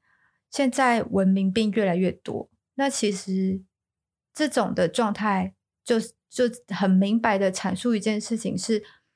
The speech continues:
他正在自己跟社会的中间流离，或者是说他的内心其实很想要去追寻他自己的样子，但是又过于在乎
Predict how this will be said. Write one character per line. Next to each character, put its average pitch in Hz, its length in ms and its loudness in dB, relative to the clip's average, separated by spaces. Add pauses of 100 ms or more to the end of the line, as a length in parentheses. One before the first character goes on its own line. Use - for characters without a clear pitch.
(360)
他 247 240 0
正 240 260 2
在 220 260 2
自 247 240 -2
己 - 300 -6 (1000)
跟 214 160 2
社 208 240 2
会 - 360 -2 (200)
的 196 120 -2
中 214 280 -2
间 202 380 -4 (540)
流 190 320 2
离， - 340 -4 (180)
或 359 140 0
者 240 100 2
是 247 140 -2
说 247 160 2
他 269 140 0
的 254 120 2
内 233 200 4
心 240 180 0
其 220 160 -2
实 202 140 -2
很 214 100 2
想 220 140 0
要 196 80 0
去 240 120 -2
追 226 220 0
寻 202 160 -4
他 202 160 -2
自 220 140 -4
己 - 120 -8
的 - 120 -4
样 190 240 0
子， - 200 -12 (280)
但 294 120 2
是 294 220 -2
又 262 140 2
过 262 360 0
于 175 140 -2
在 208 340 0
乎 202 380 -2